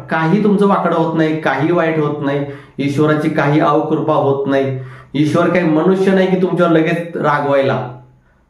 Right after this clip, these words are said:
जो काम, क्रोध, लोभ याच्या पलीकडे आहे तो ईश्वर आहे. त्यामुळं ईश्वराला घाबरू नका. घाबरायचं असेल ना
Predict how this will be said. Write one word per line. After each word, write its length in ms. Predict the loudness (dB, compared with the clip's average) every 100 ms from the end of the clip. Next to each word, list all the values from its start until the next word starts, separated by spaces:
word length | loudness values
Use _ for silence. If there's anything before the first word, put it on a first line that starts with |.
| -2
जो 180 | 0 2
काम, 340 | 0 0 -2
क्रोध, 460 | -4 0 0 0 0
लोभ 160 | 2 2
याच्या 240 | 0 -2
पलीकडे 480 | 0 0 2 0 0
आहे 140 | 0
तो 100 | 0
ईश्वर 380 | 0 2 0 2
आहे. 340 | 0 -4 -12 -20 _ _ _ _ _
त्यामुळं 480 | -2 2 2 0 -2 -6 0
ईश्वराला 580 | 0 2 2 4 2
घाबरू 380 | 0 0 2 2
नका. 340 | 0 -4 -8 -10 -18 _
घाबरायचं 580 | -4 -2 0 0 0 0
असेल 340 | 0 0 0
ना 160 | 0